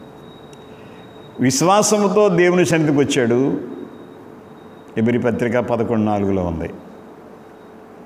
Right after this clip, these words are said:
దేవునికి ఇష్టమైన శ్రేష్టమైన అర్పణ తెచ్చాడు,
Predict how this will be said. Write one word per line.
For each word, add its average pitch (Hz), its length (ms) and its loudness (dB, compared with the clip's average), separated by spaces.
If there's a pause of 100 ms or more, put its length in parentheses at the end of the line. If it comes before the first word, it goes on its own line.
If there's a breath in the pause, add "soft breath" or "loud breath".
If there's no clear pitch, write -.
(500 loud breath)
దేవునికి 190 520 2
ఇష్టమైన 190 580 0
శ్రేష్టమైన 190 840 0
అర్పణ 160 320 2
తెచ్చాడు, 110 500 0